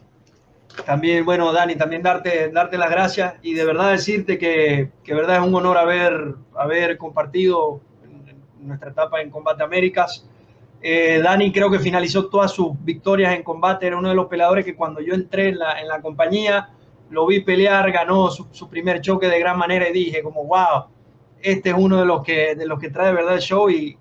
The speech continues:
y, y años después, eh,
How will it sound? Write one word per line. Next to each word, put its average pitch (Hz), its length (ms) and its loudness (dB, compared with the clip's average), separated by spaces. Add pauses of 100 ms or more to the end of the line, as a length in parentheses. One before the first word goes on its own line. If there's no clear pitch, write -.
(100)
y, 151 240 -16
y 160 100 -6
años 196 260 2
después, 208 580 -2 (400)
eh, 175 560 0